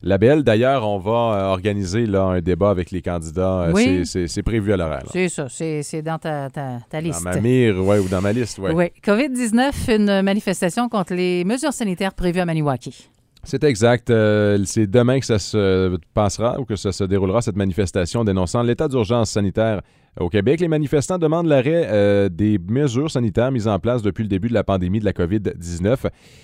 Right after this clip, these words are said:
Speaker 1: Ils prévoient se rassembler dans le stationnement du Maxi de Maniwaki avant d'entamer une marche dans les rues de la ville. Jusqu'à présent, une soixantaine de personnes ont confirmé leur participation à la manifestation de samedi.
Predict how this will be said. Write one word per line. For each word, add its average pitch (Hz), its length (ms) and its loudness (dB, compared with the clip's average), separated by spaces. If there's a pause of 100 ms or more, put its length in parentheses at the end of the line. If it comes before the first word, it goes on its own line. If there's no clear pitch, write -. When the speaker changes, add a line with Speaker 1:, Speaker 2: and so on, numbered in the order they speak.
Speaker 1:
Ils 104 100 -4
prévoient 151 320 0
se 175 100 -2
rassembler 147 440 2
dans 156 100 0
le 127 100 2
stationnement 143 680 -2
du 110 220 -2
Maxi 135 300 -2
de 160 40 -4
Maniwaki 120 560 -2 (240)
avant 92 180 0
d'entamer 104 380 0
une 110 100 0
marche 110 240 -2
dans 95 120 -2
les 90 120 0
rues 135 140 -2
de 139 60 -2
la 98 100 2
ville. 104 300 -2 (400)
Jusqu'à 117 260 -2
présent, 143 300 2
une 143 60 -2
soixantaine 147 520 0
de 139 80 0
personnes 135 400 0
ont 120 80 0
confirmé 123 560 0
leur 87 240 -2
participation 117 760 -4
à - 20 0
la 113 80 0
manifestation 104 880 -2
de 113 100 0
samedi. 98 480 -2